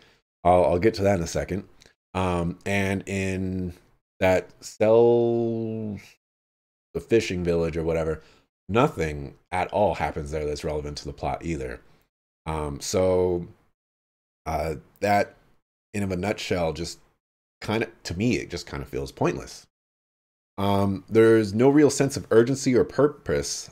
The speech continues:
like earlier titles for many hours. Um, this is not necessarily, uh, like, a negative or a positive criticism. It's just more of an observation.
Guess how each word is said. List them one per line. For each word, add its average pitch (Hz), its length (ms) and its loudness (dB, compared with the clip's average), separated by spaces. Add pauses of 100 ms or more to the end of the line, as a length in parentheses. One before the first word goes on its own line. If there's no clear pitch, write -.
like 90 280 0
earlier 101 340 0
titles 98 420 2
for - 140 -10
many 82 280 -4
hours. 127 540 -2 (500)
Um, 82 580 -4 (800)
this 185 200 4
is 147 120 0
not 110 220 2
necessarily, 95 920 -2 (300)
uh, 85 240 0
like, 82 180 -2
a 82 40 -2
negative 90 460 -2
or 78 100 2
a 76 60 -2
positive 92 440 -2
criticism. 101 560 -4
It's 71 120 -8
just 82 160 -8
more 85 140 -4
of 76 60 -6
an 78 60 -8
observation. 80 800 -6